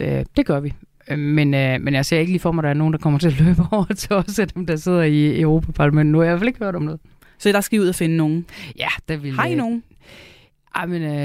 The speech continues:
Speaker 1: der er i hvert fald nogen, der har sagt, at de er meget interesserede i, øh, i E U-politik og kunne godt forestille sig det. Så nu, det er jo nogle af dem, vi skal til at have en god snak med nu.
Speaker 2: Og så et lille spørgsmål, for hvis man sidder nede i E U og følger med, så kan man være spændt på, hvilken gruppe Danmarksdemokraterne
Speaker 1: Ja.
Speaker 2: egentlig skal være en del af.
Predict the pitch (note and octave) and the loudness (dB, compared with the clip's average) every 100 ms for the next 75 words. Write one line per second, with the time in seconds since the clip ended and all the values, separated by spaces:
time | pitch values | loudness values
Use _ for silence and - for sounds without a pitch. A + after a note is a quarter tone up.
0 | C#3+ E3+ E3+ D#3+ D#3+ D#3 D#3+ D3 C3 - | -2 0 0 0 0 2 2 2 -2 -4
1 | C#3 - - C3+ D3+ C3+ B2+ B2+ B2+ C3+ | -8 -8 -6 -4 2 4 6 4 2 0
2 | C3+ C#3+ C3+ C3 C3 A#2+ A#2+ A#2+ - C#3 | 2 2 2 2 2 2 2 2 0 -2
3 | F#2+ C3+ C3 C#3+ - B2+ - D3 C3+ - | 0 0 0 -2 -4 -4 -8 -8 -6 -4
4 | C3+ C#3 - C3 - - - - B2+ C#3 | -4 -4 -2 -4 -2 -4 -6 -8 -6 0
5 | F3 A3 G3 A#3 G3+ G3 F3+ E3+ E3 - | 2 2 2 2 2 2 2 2 0 -2
6 | D#3 D3+ C#3 C3+ - - - - - - | -2 0 2 0 -4 -8 -12 -10 -10 -6
7 | F3 G#3+ G#3+ C4 - A3 A#3+ C4 F3+ F#3 | 0 0 2 0 0 -4 -2 -4 -4 -6
8 | F#3 F#3 F#3+ A#3+ A#3 A3 A#3+ - B3 G#3+ | -6 -4 -2 2 2 2 2 2 0 0
9 | F#3+ G#3 G3+ G3 F#3 G#3 B3+ - A#3+ G3 | -2 -2 0 0 0 0 -2 0 2 0
10 | - G#3+ - G3 G3+ A3+ G#3 _ - F#3+ | 0 -4 -2 0 0 0 -4 _ -6 0
11 | A3 - D#4 _ _ F3+ E3 - F3 - | 0 0 -6 _ _ 0 0 -4 -8 -4
12 | - F3 F3 - G#3 F#3+ F#3 G3 G3 F#3+ | -2 -2 -4 -8 -6 -4 0 -2 0 -2